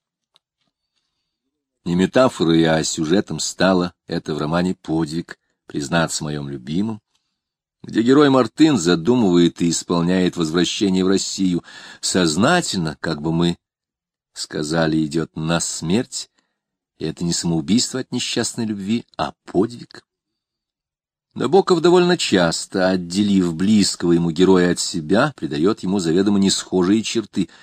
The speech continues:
то пьяницы, то фальшивомонетчика. На Мартыне маска нелюбимости и бесталанности — тоже синонимы своего рода. В стихах всё это без маски.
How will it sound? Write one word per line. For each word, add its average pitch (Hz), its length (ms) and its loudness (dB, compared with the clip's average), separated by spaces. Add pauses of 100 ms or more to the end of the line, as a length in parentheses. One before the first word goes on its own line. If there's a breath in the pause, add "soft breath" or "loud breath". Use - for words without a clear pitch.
то 82 100 -8
пьяницы, 98 720 0
то 82 160 -8
фальшивомонетчика. 73 1080 -8 (480 soft breath)
На 85 100 -6
Мартыне 92 600 0
маска 80 520 -4
нелюбимости 87 920 -2
и 76 100 -6
бесталанности — 82 960 -4 (200 soft breath)
тоже 92 260 -2
синонимы 69 600 -8
своего 69 380 -10
рода. 67 220 -14 (680)
В - 60 -16
стихах - 540 -2
всё - 260 -4
это 123 220 -8
без 82 280 -4
маски. - 440 -8